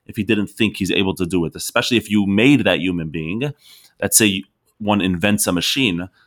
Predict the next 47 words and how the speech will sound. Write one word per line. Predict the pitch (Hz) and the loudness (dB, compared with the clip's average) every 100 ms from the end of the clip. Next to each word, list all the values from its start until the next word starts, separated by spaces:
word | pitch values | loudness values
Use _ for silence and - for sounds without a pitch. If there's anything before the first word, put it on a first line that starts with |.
| _ _ | _ _
to | - | -4
do | 92 131 | 2 4
something, | 143 98 85 90 87 101 | 4 2 0 -2 -4 -6
clearly | - 117 139 156 123 | -8 -4 0 4 4
you're | 107 98 | 4 2
gonna | 101 | 0
give | 98 113 | 2 0
it | 107 | 2
that | 87 90 | 2 0
ability | 85 127 127 95 | 0 0 0 -2
to | - | -4
do | 110 170 180 | 0 4 4
it. | - - _ _ - - _ | 0 -10 _ _ -20 -20 _
And | 95 92 | -6 -4
it | 90 92 | -4 -2
has | 101 113 110 | 0 0 2
the | |
ability | 107 101 110 113 | 0 2 0 -2
to | 123 | -4
do | 131 165 | -2 -2
it. | - - - - - | -4 -14 -20 -20 -8
So | - - | 0 2
if | 104 | 2
Hashem | 101 - 156 165 | 0 2 2 2
commanded | - 117 107 110 107 | 0 0 2 0 0
us | 107 | -2
to | - 92 | -2 -4
do | 92 101 | -2 0
it, | 107 | 0
a | |
person | 95 - 147 123 | -2 -4 -4 -4
has | 117 - | -4 -6
to | |
be | 104 | -6
totally | - - 135 135 120 | -6 0 2 2 2
and | 104 | 2
absolutely | 110 - 113 113 104 | 0 -2 -2 -2 -2
aware | 95 85 85 101 117 - _ _ | -2 -2 0 0 -2 -6 _ _
and | - | -4
knowledgeable | 95 90 95 104 117 156 147 - - | 2 2 2 -2 -6 -6 -10 -20 -10
that | - 101 | -4 0
they | 120 | 2
are | 117 | 2
able | - 202 147 | 2 4 2
to | - | 0
do | 98 82 | -6 -8
it. | 78 | -10